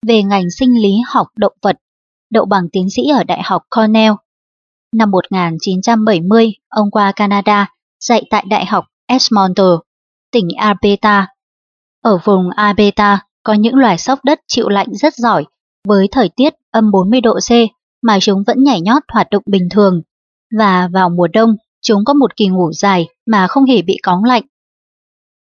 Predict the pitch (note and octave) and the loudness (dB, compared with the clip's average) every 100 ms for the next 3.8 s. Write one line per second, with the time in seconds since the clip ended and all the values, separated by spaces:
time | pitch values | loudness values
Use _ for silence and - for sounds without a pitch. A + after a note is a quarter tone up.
0 | _ - F#3+ G3 - A#3 G#3+ A3+ G#3 G#3+ | _ -4 -2 -2 0 0 0 -4 -2 0
1 | G3+ G#3+ F#3 G3+ A#3+ F3+ E3 - C4 - | 0 2 2 2 0 0 -2 -2 -6 -2
2 | D#4 _ A3+ F#3 - G3 G3 F3+ F3 - | -4 _ -2 0 -2 0 0 0 -4 -6
3 | A3+ F#3 D#3 G3+ D#3+ D#3+ F#3+ | -2 -2 -2 -4 -4 -2 -2